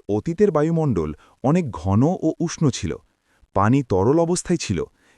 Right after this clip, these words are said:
এবং নদীনালা গড়ে উঠতে পারত। নাসার রোভার যখন মাটির নমুনা বিশ্লেষণ করেছে, তাদের পাওয়া ফলাফল দেখায় শিলা ও লবণ, যা শুধু নদী বা হ্রদেই তৈরি হতে পারে।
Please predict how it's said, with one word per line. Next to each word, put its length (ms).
এবং 260
নদীনালা 520
গড়ে 300
উঠতে 260
পারত। 260
নাসার 520
রোভার 340
যখন 280
মাটির 360
নমুনা 360
বিশ্লেষণ 460
করেছে, 380
তাদের 300
পাওয়া 300
ফলাফল 420
দেখায় 440
শিলা 460
ও 100
লবণ, 400
যা 120
শুধু 260
নদী 340
বা 160
হ্রদেই 400
তৈরি 220
হতে 220
পারে। 200